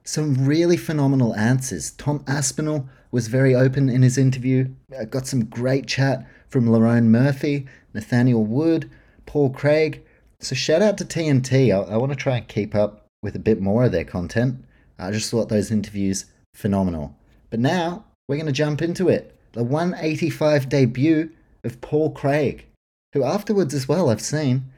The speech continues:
one of the names, uh, on Mister Paul Craig's lips, Bo Nickel, which would be a very interesting fight. So Paul Craig, successful middleweight debut, and I will talk about Andre Muniz as well,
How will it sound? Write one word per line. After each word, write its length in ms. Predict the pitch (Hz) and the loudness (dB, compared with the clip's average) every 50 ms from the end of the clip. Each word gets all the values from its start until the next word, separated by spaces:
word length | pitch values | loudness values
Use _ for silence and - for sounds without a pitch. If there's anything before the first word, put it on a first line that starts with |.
| _ _ _ _ - | _ _ _ _ -10
one 140 | 143 147 160 | -8 -6 -6
of 80 | 151 | -4
the 60 | 147 | 0
names, 600 | 143 135 139 143 143 143 143 143 135 127 131 - - _ _ _ _ _ _ _ _ - | 0 2 2 2 2 2 2 2 0 0 -2 -6 -12 _ _ _ _ _ _ _ _ -8
uh, 120 | 117 - | -6 -2
on 180 | - 131 131 131 | 0 2 4 4
Mister 240 | 127 131 131 - 120 | 4 4 2 0 -6
Paul 300 | - - - 147 139 131 | -10 -6 -2 -2 -2 -2
Craig's 460 | 131 - 139 139 131 117 110 - - | -2 0 0 2 2 2 0 -2 0
lips, 480 | 123 147 190 202 190 - - - - - _ _ _ _ _ _ _ _ _ - | 2 2 2 0 -2 -6 -12 -12 -12 -16 _ _ _ _ _ _ _ _ _ 0
Bo 160 | 139 131 131 | 2 4 6
Nickel, 500 | 123 113 123 160 - 190 135 82 - - - _ _ _ _ _ _ _ _ _ _ _ | 6 6 4 4 2 0 -2 -2 -4 -10 -20 _ _ _ _ _ _ _ _ _ _ _
which 120 | - - | -10 -8
would 120 | 135 113 123 | -6 -4 -2
be 100 | 123 156 | -2 -2
a 80 | 127 | -2
very 360 | 98 113 131 151 135 104 98 | -2 -2 -2 0 2 2 2
interesting 460 | 107 107 107 - 107 - - 101 87 73 | 2 0 0 -2 -6 -6 -4 -6 -6 -6
fight. 420 | - - 113 117 110 85 71 - - - - - - _ _ | -4 -2 -2 0 0 -2 -4 -8 -14 -20 -20 -20 -20 _ _
So 180 | - - 123 | -4 -4 -4
Paul 320 | 127 - - 175 196 208 202 | -4 -2 0 2 2 2 2
Craig, 480 | - 190 190 190 190 165 - - - _ _ _ | 2 0 2 2 2 2 0 -2 -8 _ _ _
successful 640 | - - 143 135 - - 180 170 175 - - 190 170 | -12 -10 -8 -6 -4 -2 -2 -2 -2 -2 -4 -2 -2
middleweight 460 | 156 160 170 175 165 165 151 127 110 | -2 -2 -2 0 2 2 0 0 2
debut, 520 | - 127 113 107 107 110 127 139 143 - - _ _ _ - | 2 2 2 4 4 2 2 0 -2 -6 -14 _ _ _ -2
and 120 | 127 131 | 2 2
I 60 | 131 | 2
will 280 | 127 127 147 170 190 190 | 2 2 2 0 0 0
talk 480 | 190 - - 185 185 185 175 180 - _ _ _ _ _ _ _ - | -2 -4 -4 -2 0 0 0 -2 -6 _ _ _ _ _ _ _ -12
about 280 | - 123 143 143 127 123 | -8 -6 -4 -4 -4 -4
Andre 360 | 135 147 165 156 147 165 156 | -4 -6 -4 0 2 2 2
Muniz 540 | 147 147 143 135 127 131 143 147 139 - - | 4 4 4 6 6 6 6 6 4 2 0
as 260 | - 110 107 - - | -4 -8 -8 -8 -2
well, 360 | 120 123 135 120 92 78 - | 0 2 2 2 0 -2 -6